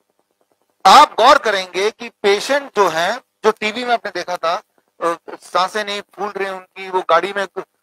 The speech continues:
oxygen cylinder ढूंढ रहे हैं, है ना? तो patient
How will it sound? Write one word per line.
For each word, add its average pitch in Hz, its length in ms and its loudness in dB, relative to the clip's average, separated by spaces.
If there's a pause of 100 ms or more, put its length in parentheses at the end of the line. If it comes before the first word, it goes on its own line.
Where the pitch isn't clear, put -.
(120)
oxygen 202 300 -6
cylinder 196 280 -6
ढूंढ 190 320 -10
रहे 196 140 -2
हैं, 180 100 -8 (220)
है 185 60 -2
ना? 233 100 2 (760)
तो 214 80 6
patient 269 540 6